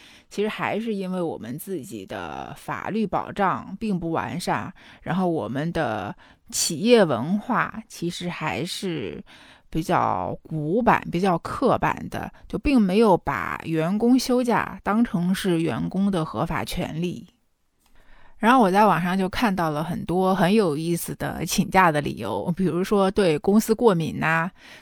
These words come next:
比如说家里的猪长大了，我要回家去吃猪肉。<laughs> 然后就有网友就总结了十条超级好用的请假理由。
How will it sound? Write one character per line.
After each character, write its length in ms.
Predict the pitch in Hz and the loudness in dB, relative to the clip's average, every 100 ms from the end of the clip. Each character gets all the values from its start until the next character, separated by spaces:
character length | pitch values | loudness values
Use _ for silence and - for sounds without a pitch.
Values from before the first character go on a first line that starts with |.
| - | -10
比 100 | - | -4
如 140 | 165 | -4
说 280 | - 196 185 | 0 2 2
家 220 | - 220 | 6 6
里 100 | 220 | 6
的 140 | 160 | 2
猪 180 | 160 220 | 0 -2
长 240 | 226 185 180 | 2 2 4
大 240 | 202 175 | 6 6
了， 80 | 143 | 4
我 120 | 143 | 4
要 100 | 147 | 4
回 160 | 165 147 | 2 0
家 180 | 190 | 2
去 140 | 208 - | 2 0
吃 180 | - 196 | -2 -2
猪 220 | 214 214 | 0 2
肉。 320 | 220 175 156 180 - | 4 4 2 -2 -4
<laughs> 160 | 233 160 - _ - _ | -4 -4 -10 _ -20 _
然 180 | - | 2
后 160 | 220 254 | 4 4
就 100 | 247 | 4
有 140 | 220 | 2
网 260 | 175 160 208 | 4 2 4
友 180 | 208 143 | 2 2
就 160 | 175 | 0
总 320 | 185 - 156 - | -2 -2 -4 -2
结 160 | 135 | -2
了 140 | 180 196 | 0 0
十 180 | - | -2
条 320 | 170 175 156 165 | -4 -2 0 0
超 360 | - - 240 254 | 0 4 4 4
级 160 | 170 | 0
好 320 | 175 165 - | 0 0 0
用 220 | 127 165 156 | -2 -2 -2
的 320 | - 87 90 | -4 -4 -6
请 180 | - - | -6 -4
假 200 | 175 160 | 0 0
理 140 | - | -2
由。 340 | - 80 98 | -6 -6 -8